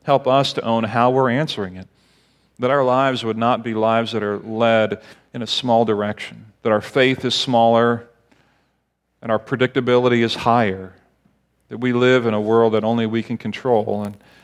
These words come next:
feels like everything is going along just, just fine. So I pray that you would give us the courage to ask and answer this question.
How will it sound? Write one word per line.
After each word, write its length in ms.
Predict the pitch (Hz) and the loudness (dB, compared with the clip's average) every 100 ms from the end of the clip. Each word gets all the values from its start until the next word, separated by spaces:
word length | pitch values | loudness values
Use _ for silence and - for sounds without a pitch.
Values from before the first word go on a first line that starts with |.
| _ _ _ _ _ | _ _ _ _ _
feels 300 | - 120 110 | -8 -2 0
like 140 | 104 | 0
everything 360 | 107 107 104 101 | 0 0 -2 -4
is 140 | 98 | -6
going 240 | 104 104 104 | -4 -2 0
along 320 | 104 98 98 | 0 0 -2
just, 580 | - 110 - - - - - | -2 -2 -2 -6 -10 -20 -20
just 280 | - 104 - | -6 -4 -4
fine. 420 | - 98 95 98 101 _ _ _ _ _ _ _ _ _ _ _ _ _ _ | -6 -4 -4 -8 -12 _ _ _ _ _ _ _ _ _ _ _ _ _ _
So 80 | - | -8
I 20 | |
pray 240 | - 156 147 | -2 2 4
that 140 | 131 | 4
you 160 | 107 135 | 2 0
would 120 | 127 | 2
give 160 | 120 110 | 0 -2
us 140 | - | -6
the 80 | 117 | -10
courage 440 | - 107 104 101 | -10 -10 -8 -12
to 200 | - - | -14 -10
ask 500 | 120 113 110 - - - - - - _ _ _ _ _ _ _ _ - | -2 -2 -2 -8 -12 -20 -20 -20 -20 _ _ _ _ _ _ _ _ -6
and 120 | 120 | 0
answer 280 | 117 - 107 | 0 0 -2
this 180 | 101 | -2
question. 640 | - 107 104 - - 107 98 | -4 -4 -6 -8 -14 -16 -20